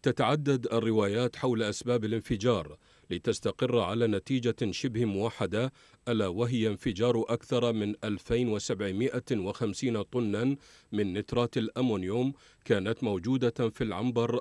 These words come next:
المرقم اثني عشر في المرفأ. منذ عام ألفين وخمسة عشر تقول الأجهزة الأمنية اللبنانية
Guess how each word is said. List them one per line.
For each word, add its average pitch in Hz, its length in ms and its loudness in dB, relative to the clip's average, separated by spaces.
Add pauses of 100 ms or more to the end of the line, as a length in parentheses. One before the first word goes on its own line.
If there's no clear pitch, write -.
المرقم 107 600 0
اثني 113 280 0
عشر 101 540 -2 (240)
في - 160 0
المرفأ. 95 580 -2 (1000)
منذ 113 180 2
عام 151 240 4
ألفين 135 480 0
وخمسة 127 500 0
عشر 120 380 -2
تقول 127 460 0
الأجهزة 117 560 0
الأمنية 110 640 0
اللبنانية 110 800 0